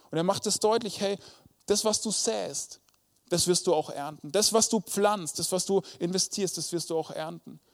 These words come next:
Ist ja auch völlig logisch eigentlich. Wenn ich Karotten pflanze,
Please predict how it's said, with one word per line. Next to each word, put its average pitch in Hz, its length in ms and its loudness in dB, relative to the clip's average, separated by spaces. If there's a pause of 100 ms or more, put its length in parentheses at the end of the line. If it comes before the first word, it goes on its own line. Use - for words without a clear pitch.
(400)
Ist 135 120 -2
ja 170 80 8
auch 170 100 4
völlig 180 300 2
logisch 214 380 4
eigentlich. 131 500 -6 (880)
Wenn 151 120 -4
ich 156 100 -4
Karotten 202 420 4
pflanze, 220 520 2